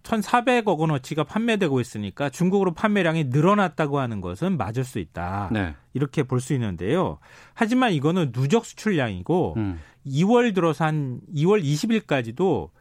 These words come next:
Speaker 1: 그러니까 계속 수출, 수출액이 이전보다는 늘어난 거를 다 합치니까 이렇게 나오지만
Speaker 2: 네.
Speaker 1: 실제로는 굉장히 중국 수출량이 줄어들고 있어요.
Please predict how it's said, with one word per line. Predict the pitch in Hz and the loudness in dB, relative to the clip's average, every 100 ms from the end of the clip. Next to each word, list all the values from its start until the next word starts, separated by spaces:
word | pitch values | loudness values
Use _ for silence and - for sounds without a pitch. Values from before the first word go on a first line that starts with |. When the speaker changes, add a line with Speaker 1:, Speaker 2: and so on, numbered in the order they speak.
| _ _ - | _ _ -8
Speaker 1:
그러니까 | 151 | -6
계속 | - 175 220 240 | 2 4 4 0
수출, | - - 240 220 202 | -4 -4 2 2 0
수출액이 | - - - 220 180 208 190 | -8 -12 -2 -2 0 0 0
이전보다는 | - 156 196 185 170 170 151 | 0 2 2 4 2 2 2
늘어난 | 147 185 202 170 | 4 4 4 2
거를 | 143 135 | -2 -4
다 | 151 | -4
합치니까 | - 262 - 277 240 190 | -2 -2 0 0 2 2
이렇게 | 127 127 | 0 -2
나오지만 | 143 113 101 92 107 151 82 | -2 0 -2 -4 -4 -4 -2
Speaker 2:
네. | 107 95 78 | -4 -4 -2
Speaker 1:
실제로는 | - 247 233 208 208 | -2 2 2 2 0
굉장히 | 190 127 135 151 | 0 0 0 -2
중국 | - 165 185 | 0 0 0
수출량이 | - - 170 135 131 | -6 -4 -2 0 -2
줄어들고 | 127 - 147 202 185 113 | -8 -2 2 4 2 -2
있어요. | 95 - 78 | -8 -10 -12